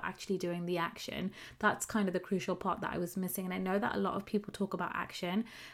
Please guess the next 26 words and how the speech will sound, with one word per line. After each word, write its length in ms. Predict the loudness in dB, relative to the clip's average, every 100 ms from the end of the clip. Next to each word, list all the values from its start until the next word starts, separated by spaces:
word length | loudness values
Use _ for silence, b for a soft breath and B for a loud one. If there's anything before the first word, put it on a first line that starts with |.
| B
And 140 | 2 2
if 220 | 2 4
you're 100 | 2
facing 520 | 2 2 4 2 2
this 160 | 2 0
kind 260 | 0 2
of 80 | 2 0
inaction 600 | -2 -2 -2 -2 -2 0
and 240 | 0 2
you're 180 | 2 2
facing 380 | 0 0 2 0
this 140 | 0
kind 200 | 0 0
of 80 | -2
paralysis 680 | 0 0 0 0 -2 -2 -2
when 140 | -4
you, 80 | -6 _ 2
where 100 | 4
you 100 | 2
can't 320 | 2 0 2
move 220 | 0 -2
forward, 540 | 0 -2 0 0 -2 -6 B B B
address 420 | 0 4 4 4 0
what's 180 | -2
going 300 | 0 0 0
on 320 | 0 2 2